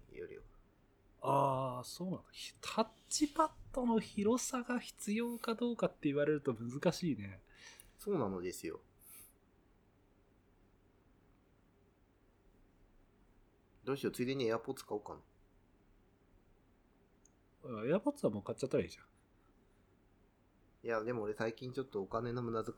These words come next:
Speaker 1: いを避けてるから。ちょっと最近、
Speaker 2: え？え？
Speaker 1: 俺、改心した。お金大事。
Speaker 2: え、どうしたの？監督。
Speaker 1: え？病気じゃないよ。病気じゃない。ちょっと、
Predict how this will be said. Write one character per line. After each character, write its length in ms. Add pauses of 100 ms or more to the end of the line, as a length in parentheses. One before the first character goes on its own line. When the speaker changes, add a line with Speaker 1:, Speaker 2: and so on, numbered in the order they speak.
Speaker 1:
い 20
を 60
避 120
け 120
て 100
る 120
か 120
ら。 80 (580)
ち 60
ょ 40
っ 20
と 80
最 200
近、 300 (380)
Speaker 2:
え？ 140 (480)
え？ 100
Speaker 1:
俺、 160 (320)
改 220
心 240
し 80
た。 160 (420)
お 60
金 240
大 200
事。 220 (1600)
Speaker 2:
え、 100 (120)
ど 100
う 20
し 80
た 60
の？ 40 (160)
監 120
督。 280 (440)
Speaker 1:
え？ 140 (1160)
病 300
気 180
じ 100
ゃ 120
な 200
い 200
よ。 100 (1500)
病 200
気 120
じ 80
ゃ 60
な 120
い。 140
ち 160
ょ 60
っ 20
と、 60